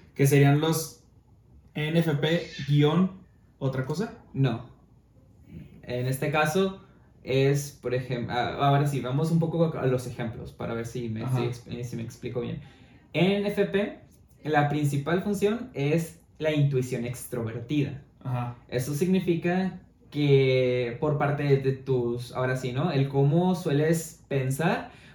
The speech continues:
Speaker 2: va un poco más hacia el exterior. Esta está mucho más vinculada a la generación de ideas,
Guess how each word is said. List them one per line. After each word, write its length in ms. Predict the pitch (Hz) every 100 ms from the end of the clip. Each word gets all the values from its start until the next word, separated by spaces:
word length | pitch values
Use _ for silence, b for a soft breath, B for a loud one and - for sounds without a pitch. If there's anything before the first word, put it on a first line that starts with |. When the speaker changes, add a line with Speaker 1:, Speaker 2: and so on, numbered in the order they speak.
| -
Speaker 2:
va 100 | 143
un 120 | 160 165
poco 220 | 170 165
más 220 | 151 170
hacia 220 | 165 165
el 80 | 139
exterior. 580 | 131 - 117 120 120 127
Esta 260 | 165 -
está 240 | 196 - 180
mucho 360 | 175 170 170
más 200 | 147 147 170
vinculada 680 | 170 165 147 147 170 175 139
a 40 |
la 120 | 135
generación 520 | 139 139 123 127 139
de 60 | 143
ideas, 520 | 139 120 113 131 -